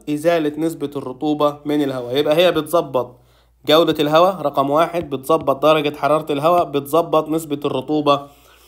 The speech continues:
في الهواء. طيب، هي عبارة عن إيه؟ عبارة عن جزئين رئيسيين، جزء خاص بتزويد،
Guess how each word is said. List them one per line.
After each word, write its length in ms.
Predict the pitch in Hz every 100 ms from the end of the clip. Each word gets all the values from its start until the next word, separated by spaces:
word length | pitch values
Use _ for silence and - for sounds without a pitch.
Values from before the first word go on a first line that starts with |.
| _ _
في 100 | -
الهواء. 420 | 131 139 131 104 - _ _ _ _ _
طيب، 360 | 139 139 120 - _ _ _ _ _ _
هي 180 | 165 202
عبارة 360 | 175 196 208
عن 240 | 180 175 180
إيه؟ 340 | 190 196 175 - - _ -
عبارة 340 | 131 165 190
عن 240 | 160 180
جزئين 400 | 165 156 165 185
رئيسيين، 680 | 165 143 143 143 135 107 98
جزء 440 | 127 151 196 190 -
خاص 460 | - 185 170 - 143
بتزويد، 1040 | 165 160 147 139 135 147 190 196 185 -